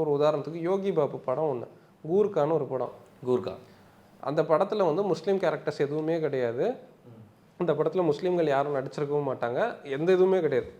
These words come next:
Speaker 2: ம்.
Speaker 1: அந்த படத்திற்கும் முஸ்லீம்களுக்கும் சம்பந்தம் இல்லாத ஒரு சீன் படம். அப்ப அந்த இடத்துல, அந்த படத்துல ஒரு காம்ப்ளெக்ஸ் இருக்கும், அந்த காம்ப்ளெக்ஸ்ல வந்து பாம் வைக்க வருவாங்க, கன்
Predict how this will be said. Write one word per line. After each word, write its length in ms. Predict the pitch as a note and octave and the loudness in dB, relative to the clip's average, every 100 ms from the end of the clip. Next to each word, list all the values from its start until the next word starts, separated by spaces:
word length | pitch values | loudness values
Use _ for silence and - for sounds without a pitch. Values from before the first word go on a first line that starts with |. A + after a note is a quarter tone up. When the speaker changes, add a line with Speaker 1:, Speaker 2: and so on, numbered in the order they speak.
| - | -16
Speaker 2:
ம். 300 | B2 A#2+ A2 | -16 -14 -6
Speaker 1:
அந்த 120 | C3 | -4
படத்திற்கும் 500 | C3+ C3+ F#3 F3+ A3+ | 0 0 0 -2 -4
முஸ்லீம்களுக்கும் 480 | E3 F3 D#3 D3 G3 | -4 -4 -2 -4 -6
சம்பந்தம் 460 | F#3+ C3+ F3 F#3+ F3 | -4 0 0 2 0
இல்லாத 300 | D#3+ D#3+ F#3 | 2 2 2
ஒரு 160 | C#3+ | -2
சீன் 240 | - C3 - - - - - - - | -4 -10 -10 -20 -20 -20 -20 -16 -2
படம். 240 | C#3+ C#3 - - _ - | 0 0 -4 -20 _ -8
அப்ப 240 | D#3+ D#3+ | -2 0
அந்த 300 | B2+ E3 G3+ | 0 0 2
இடத்துல, 540 | F#3 E3+ F#3+ E3 C#3 G3 | 2 2 0 0 0 0
அந்த 220 | F3 D#3+ | -2 0
படத்துல 420 | E3 F#3 F#3 F3 | 0 -2 0 0
ஒரு 140 | F#3 D#3+ | 0 0
காம்ப்ளெக்ஸ் 440 | D#3 F3+ F3 - | 0 0 -6 -4
இருக்கும், 240 | D3 D3 D#3+ | -4 -4 -4
அந்த 80 | D#3 | -4
காம்ப்ளெக்ஸ்ல 500 | D3+ D#3+ D#3+ - C#3+ | -6 -4 -6 -6 -6
வந்து 240 | C3 C3 D3+ | -4 -4 -2
பாம் 580 | C#3 C#3 D3 C3 B2+ | 0 0 -2 -4 -4
வைக்க 240 | B2 B2 C3 | -4 -2 -2
வருவாங்க, 420 | B2 B2 A#2+ C3 | -2 -2 -2 -2
கன் 240 | C3+ C3 | -2 -4